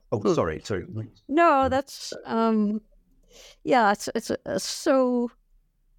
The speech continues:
Speaker 2: the angry cloud thing, uh, you know, c-, is a bit confusing to me. I, I do understand it as a, as a metaphor, but, um, the claim that the clouds are angry or the cloud is angry, um, uh,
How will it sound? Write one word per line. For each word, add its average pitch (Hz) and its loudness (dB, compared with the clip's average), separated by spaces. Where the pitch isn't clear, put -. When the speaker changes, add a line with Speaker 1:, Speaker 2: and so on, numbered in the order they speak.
Speaker 2:
the - 0
angry 330 2
cloud 240 2
thing, 139 -2
uh, 190 0
you 202 2
know, 185 2
c-, - -4
is 190 -2
a 190 0
bit 269 0
confusing 226 2
to - -4
me. 143 -2
I, 180 2
I 190 2
do 240 2
understand 208 2
it 175 2
as 160 0
a, 165 -2
as 156 -2
a 156 -4
metaphor, 160 -2
but, 160 0
um, 156 -2
the 202 4
claim 254 2
that 233 2
the 190 -2
clouds 190 0
are - 0
angry 185 0
or 143 0
the - -6
cloud 170 0
is 156 -4
angry, 147 -4
um, 151 -2
uh, 151 -4